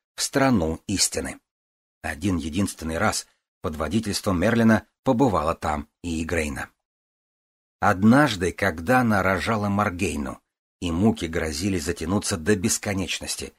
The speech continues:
Игрейна ненадолго оставила тело и увидела себя словно со стороны. Она лежала внизу, истерзанная болью, над ней суетились повитухи, прислужницы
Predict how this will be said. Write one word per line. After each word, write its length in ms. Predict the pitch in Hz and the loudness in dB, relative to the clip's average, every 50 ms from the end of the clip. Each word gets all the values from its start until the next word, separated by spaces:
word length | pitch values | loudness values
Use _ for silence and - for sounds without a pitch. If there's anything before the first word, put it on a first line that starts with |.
| _ _ _ _ _ - | _ _ _ _ _ -6
Игрейна 580 | 85 90 85 78 82 92 110 113 95 78 73 71 | -6 -4 -2 0 2 2 4 4 2 0 -2 -2
ненадолго 640 | 80 87 87 78 76 76 87 92 107 110 87 80 | -2 0 0 0 -2 0 2 2 2 2 0 -2
оставила 500 | 73 - - - - 87 87 85 78 82 | -4 -6 -6 -4 -4 -4 -2 -2 -4 -4
тело 340 | 73 - 110 120 120 107 - - _ _ _ - | -4 0 2 4 4 4 2 -2 _ _ _ -4
и 100 | 95 98 | 0 0
увидела 400 | 92 87 101 120 107 104 92 87 | 2 2 2 2 2 2 0 0
себя 260 | - - 82 71 78 | -2 -4 -4 -6 -4
словно 360 | - - - 117 113 104 98 | -4 0 0 2 2 2 0
со 120 | - - 104 | -2 -2 -6
стороны. 420 | - - 101 101 98 87 69 - - _ _ _ _ _ _ _ _ _ _ | -4 -4 -2 -2 -2 -2 -4 -8 -12 _ _ _ _ _ _ _ _ _ _
Она 240 | - 87 82 80 76 | -8 -6 -6 -4 -6
лежала 340 | 69 80 78 78 80 76 80 | -6 -6 -6 -6 -4 -6 -6
внизу, 500 | 73 76 87 87 82 95 117 95 - _ _ - | -6 -6 -6 -4 -2 0 0 -2 -2 _ _ -12
истерзанная 600 | - - - - - 78 78 73 85 87 87 87 | -8 -8 -6 -6 -6 -8 -6 -6 -4 -4 -4 -2
болью, 400 | 85 110 117 95 87 85 - - _ _ _ _ _ - | 2 2 2 2 2 0 -4 -6 _ _ _ _ _ -4
над 320 | 92 101 107 107 90 85 | 0 4 4 4 4 4
ней 160 | 95 123 139 139 | 4 4 4 4
суетились 580 | - - 127 127 113 - 123 120 117 110 - | 0 0 0 0 0 0 0 0 0 0 -2
повитухи, 640 | - 113 107 110 110 - 90 76 - - 71 67 - _ _ _ _ _ _ - | -2 -2 -2 -2 -2 -4 -6 -8 -8 -10 -12 -14 -14 _ _ _ _ _ _ -8
прислужницы 800 | 85 82 73 - - 80 107 113 95 90 82 - - - 69 | -6 -6 -6 -6 -4 -2 -2 -2 0 -2 -4 -6 -6 -10 -12